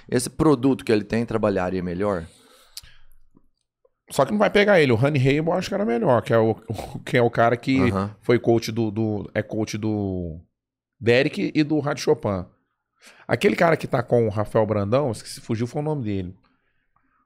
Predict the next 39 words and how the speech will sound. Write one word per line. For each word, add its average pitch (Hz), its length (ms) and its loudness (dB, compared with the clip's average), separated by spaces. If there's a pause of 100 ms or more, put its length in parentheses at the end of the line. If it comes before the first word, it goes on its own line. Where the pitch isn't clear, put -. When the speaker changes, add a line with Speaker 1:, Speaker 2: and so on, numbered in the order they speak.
(420)
Speaker 1:
Rafael 139 220 -2
Brandão 156 400 0
foi - 160 -4
bem, 143 280 -4
né? 123 320 -4
Ficou - 220 0
Speaker 2:
Foi, 208 160 8
foi 208 160 4
bem. 190 300 4
Speaker 1:
É. 123 40 4
Speaker 2:
O, 120 320 4
o, 113 80 -2
ele 123 160 4
foi, 139 560 0 (460)
eu 123 60 0
esqueci - 220 -2
o 170 40 2
nome 170 180 0
do 151 60 0
cara 147 180 0
que 139 100 -2
é 131 60 -2
coach 160 320 0
do 147 60 -2
Rafael 135 340 0
Brandão. 117 420 0
Aquele 180 360 0
cara 143 240 2
é - 20 0
um 156 80 -4
cara 156 240 -2
bom. 123 360 0 (360)
Aquele - 160 -6
cara 127 160 0
é - 20 0
um 131 40 -2
Speaker 1:
Uhum. 127 60 -6
Speaker 2:
cara 143 200 2
bom. 135 320 4